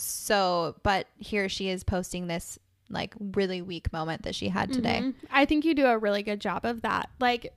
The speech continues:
Speaker 2: through, yes, posts on your page, but also your Instagram stories. Like, I feel like you never hesitate to come on and say,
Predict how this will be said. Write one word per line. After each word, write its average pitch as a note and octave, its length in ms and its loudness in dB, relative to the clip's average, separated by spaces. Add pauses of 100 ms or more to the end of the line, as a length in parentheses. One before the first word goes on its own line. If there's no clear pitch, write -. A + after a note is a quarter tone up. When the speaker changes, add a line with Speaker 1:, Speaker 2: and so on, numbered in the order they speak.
(240)
Speaker 2:
through, C4+ 480 -2
yes, A#3+ 460 -4
posts A#3 360 -6
on B3 160 -4
your C4 140 -6
page, B3+ 340 -4
but A#3+ 100 -2
also B3 240 -4
your B3 180 -4
Instagram C4+ 580 -2
stories. C#4 560 -2 (400)
Like, B3+ 140 0
I A#3+ 120 6
feel D4 140 4
like C#4+ 180 4
you C4+ 120 2
never A#3 300 0
hesitate A3+ 560 -4
to B3 120 -10
come A3+ 220 -4
on G3+ 260 0
and A3+ 180 -4
say, G3+ 440 0